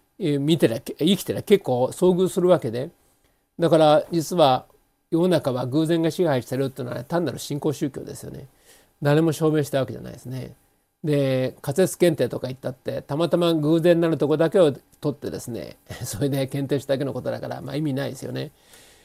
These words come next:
で、現実的にはですね、うーん、まあ、あの、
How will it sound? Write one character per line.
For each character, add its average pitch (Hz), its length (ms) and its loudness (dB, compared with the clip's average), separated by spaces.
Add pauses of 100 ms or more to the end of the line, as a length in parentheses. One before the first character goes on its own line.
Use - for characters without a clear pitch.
(460)
で、 170 160 6
現 160 240 4
実 214 120 -2
的 247 220 0
に 247 80 4
は 170 100 6
で 120 100 0
す - 100 -10
ね、 127 260 -6 (580)
う 87 60 -14
ー - 20 -10
ん、 - 800 -14 (280)
ま 151 380 -2
あ、 135 60 -16
あ 131 40 -14
の、 - 840 -14